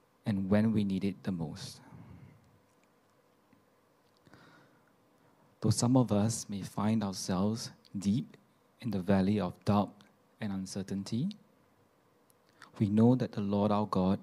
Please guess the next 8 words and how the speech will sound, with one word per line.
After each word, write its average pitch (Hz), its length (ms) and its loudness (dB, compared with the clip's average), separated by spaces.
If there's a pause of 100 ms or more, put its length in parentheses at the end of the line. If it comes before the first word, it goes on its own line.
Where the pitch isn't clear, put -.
remains 101 360 -4
faithful 127 600 -4 (2250)
and 107 200 -2
ever-abiding 110 920 2
presence 98 720 -6 (360)
in 104 140 -4
our 95 100 0
lives. 82 540 -6